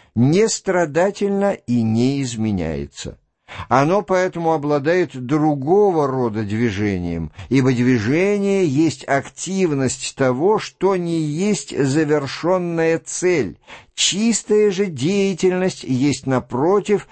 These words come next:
деятельность завершенной цели». Простое,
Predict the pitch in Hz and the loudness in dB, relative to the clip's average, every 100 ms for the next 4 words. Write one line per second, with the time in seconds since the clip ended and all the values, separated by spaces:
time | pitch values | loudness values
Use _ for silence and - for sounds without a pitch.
0 | - 110 104 117 175 202 208 185 196 196 | -16 -10 -4 2 4 4 0 0 0 2
1 | 190 - - 131 226 196 202 190 - - | -2 -4 -4 0 2 2 0 -2 -6 -8
2 | 113 107 107 104 104 107 104 - - 113 | -2 0 0 -2 -2 -2 -4 -8 -4 0
3 | 101 92 87 87 _ _ _ _ _ _ | 0 0 -4 -8 _ _ _ _ _ _
4 | _ _ - 127 131 - - 156 202 165 | _ _ 0 2 2 -2 -4 0 2 0
5 | 87 - | -2 -8